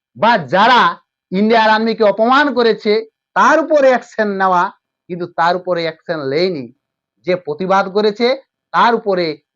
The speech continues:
স্পিকার অ্যাকশন নিয়ে শুভেন্দু অধিকারী বিরোধী দলনেতা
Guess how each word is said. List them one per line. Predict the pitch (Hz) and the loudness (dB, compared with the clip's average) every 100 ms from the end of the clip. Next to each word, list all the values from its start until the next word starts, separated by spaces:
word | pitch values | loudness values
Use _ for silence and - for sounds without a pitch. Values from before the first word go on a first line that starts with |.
| 170 | -14
স্পিকার | - 175 185 202 - _ _ _ _ - | -12 -6 -2 -2 -2 _ _ _ _ -12
অ্যাকশন | 139 - - 185 | -12 -10 -6 -4
নিয়ে | 196 226 269 - _ _ _ - | -4 -4 -6 -10 _ _ _ -8
শুভেন্দু | 170 220 220 196 185 160 139 _ _ _ _ _ _ _ _ _ _ _ _ 156 | -4 -2 -2 -4 -6 -8 -16 _ _ _ _ _ _ _ _ _ _ _ _ -8
অধিকারী | 160 180 175 170 | -4 -2 -2 -2
বিরোধী | 143 160 180 170 | -6 -4 -4 -4
দলনেতা | 160 165 170 165 185 196 | -4 -4 -4 -2 -2 -2